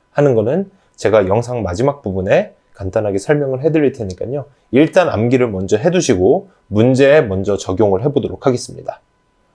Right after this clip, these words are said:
자, 필기 다 하셨으면 다음 예제 문제 풀어보겠습니다. 탄젠트 육분의 칠 파이를 구하라고 했어요. 자, 탄젠트 육분의 칠 파이.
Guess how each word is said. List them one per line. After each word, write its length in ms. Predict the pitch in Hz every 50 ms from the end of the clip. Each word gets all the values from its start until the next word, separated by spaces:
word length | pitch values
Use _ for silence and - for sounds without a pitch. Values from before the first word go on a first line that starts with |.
| _ _ _ _ _ _ _
자, 240 | - - 92 - -
필기 460 | - 170 170 165 156 151 156 151 -
다 120 | - 95 90
하셨으면 800 | 110 135 147 185 175 - - 127 113 127 156 196 226 233 - - _ _ _ _ _ _
다음 280 | - 104 101 101 95
예제 180 | 101 113 127 139
문제 300 | 123 107 98 98 92 -
풀어보겠습니다. 680 | - - 123 110 95 87 - - - - - - - - _ _ _ _ _ _ _ _ _ _ _
탄젠트 640 | - - 190 190 185 202 196 196 196 - 190 180 123
육분의 480 | 113 123 123 - - 170 170 170 165 160
칠 260 | - - 214 208 208
파이를 480 | - 208 190 180 165 151 151 143 127 -
구하라고 360 | 120 113 107 104 95 90 90
했어요. 480 | 90 - - 90 104 127 117 - - - _ _ _ _ _ _ _
자, 200 | - - 104 98
탄젠트 400 | - - 180 175 180 - - -
육분의 400 | 123 127 131 131 147 160 156 147
칠 180 | 147 - 175 -
파이. 300 | - 156 120 98 87 82